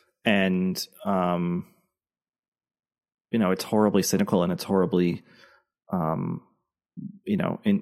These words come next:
in, in an indictment of, like, how our justice system doesn't work. <laughs> But, like, there probably is, if you're a high-powered, uns-, you know, unscrupulous defense attorney, there probably is an effective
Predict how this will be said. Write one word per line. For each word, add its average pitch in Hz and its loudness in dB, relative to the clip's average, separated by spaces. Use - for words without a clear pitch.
in, 104 0
in 101 0
an 95 2
indictment 95 4
of, 87 2
like, 87 0
how 90 0
our - 0
justice - -2
system - -2
doesn't 92 0
work. 90 2
<laughs> - -4
But, 127 2
like, 123 2
there 120 6
probably 127 4
is, 107 0
if - -6
you're 104 2
a 98 0
high-powered, 98 0
uns-, 95 0
you 113 2
know, 90 -2
unscrupulous 101 0
defense 147 0
attorney, 95 -2
there 156 0
probably 190 4
is 202 2
an 190 4
effective 113 0